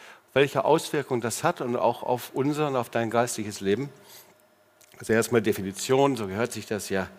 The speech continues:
Äh, Lexikon zur Bibel, Fritz Rieniker, der sagt, "Sorge ist zunächst ein ängstliches und schmerzliches Vorausden-, Vorausdenken." Ja, man denkt also voraus, ohne die Gewissheit,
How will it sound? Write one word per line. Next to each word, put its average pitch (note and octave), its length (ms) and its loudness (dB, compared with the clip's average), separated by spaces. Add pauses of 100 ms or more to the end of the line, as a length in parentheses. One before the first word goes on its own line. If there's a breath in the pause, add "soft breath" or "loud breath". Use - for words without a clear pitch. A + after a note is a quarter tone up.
(560 loud breath)
Äh, G#2 200 0
Lexikon A#2 560 -2
zur A2+ 180 -2
Bibel, A#2+ 260 2
Fritz - 420 -4
Rieniker, B2+ 480 2 (680 loud breath)
der A2+ 80 4
sagt, A2+ 240 2 (220 loud breath)
"Sorge A3+ 500 6
ist G3+ 220 2
zunächst G#3 500 4
ein E3+ 160 4 (120)
ängstliches G3+ 640 4
und C3 160 0
schmerzliches F3 1040 0
Vorausden-, C#3+ 880 0
Vorausdenken." B2+ 1000 0 (260)
Ja, C#3+ 140 -4
man G#2 180 -4
denkt A#2+ 320 -2
also G#2 340 -2 (220)
voraus, G#2 580 -2 (600 loud breath)
ohne C4+ 340 10
die A#3 120 0
Gewissheit, D#3 720 4